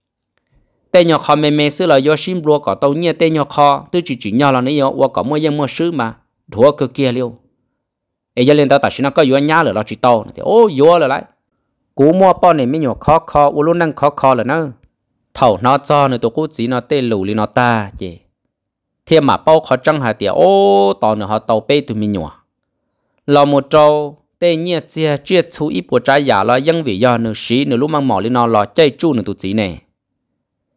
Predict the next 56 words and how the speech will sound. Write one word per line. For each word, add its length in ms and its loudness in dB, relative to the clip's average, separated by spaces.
Vậy 100 2
là 100 4
lỡ 120 6
thế 140 -2
lên 140 0
nông 160 -2
cho 220 0
cho 120 -2
mình 180 -2
nhua, 140 -2
hai 180 -4
tiệt 160 -4
giờ 80 2
lên 120 -2
đó 80 2
có 140 -2
cho 140 -4
mình 100 0
nhua 100 -2
lo 200 2
tua 180 2
nè. 280 -2
Lỡ 120 -2
cho 120 0
cá 140 2
lòn 180 0
tao 120 2
là 80 2
thủ 180 -10
cao, 220 0
ở 120 0
cao 180 0
bộ 80 -2
lú, 180 -4
cao 200 -2
bộ 80 -2
dúa. 280 -10
Cho 80 4
cá 140 2
lò 180 4
cú 160 -6
lú 180 -4
cơ, 240 -4
ta 120 2
chỉ 120 -4
lỡ 140 4
nè 240 -2
phê 160 2
hả 120 -8
ngó. 240 -4
Giờ 140 6
lòn 280 4
tới 120 -4
cú, 400 -6
nó 120 -6
mà 260 -6